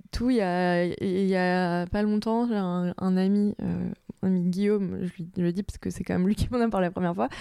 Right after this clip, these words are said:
me dit, euh, euh, « Ah, mais tu connais pas la Louisiane, mais c'est un hôtel mythique, où Simone de Beauvoir allait écrire, ou les Doors. » Là, je pense qu'on est dans une chambre. C'est drôle, on est dans une chambre où il y a quatre lits. On a l'impression d'être dans un dortoir.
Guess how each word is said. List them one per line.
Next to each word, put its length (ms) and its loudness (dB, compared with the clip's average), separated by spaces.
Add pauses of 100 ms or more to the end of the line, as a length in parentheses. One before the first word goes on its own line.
(300)
me 160 2
dit, 300 0
euh, 400 4 (440)
euh, « 440 2
Ah, 180 0
mais 120 0
tu 120 -18
connais 220 -4
pas 140 -2
la 120 -2
Louisiane, 420 -2
mais 80 0
c'est 120 -6
un 100 -2
hôtel 260 -6
mythique, 540 -2
où 80 -4
Simone 460 -2
de 80 0
Beauvoir 400 -4
allait 400 -6 (360)
écrire, 600 0
ou 80 2
les 160 0
Doors. » 300 0
Là, 100 2
je 80 -4
pense 180 -8
qu'on 120 -2
est 100 2
dans 100 0
une 160 0
chambre. 360 -2
C'est 100 -6
drôle, 180 0
on 60 4
est 20 2
dans 140 2
une 120 2
chambre 200 0
où 20 0
il 40 0
y 20 0
a 80 -2
quatre 360 -4
lits. 280 -8
On 80 -4
a 80 -4
l'impression 340 -6
d'être 140 0
dans 180 -2
un 80 -4
dortoir. 560 0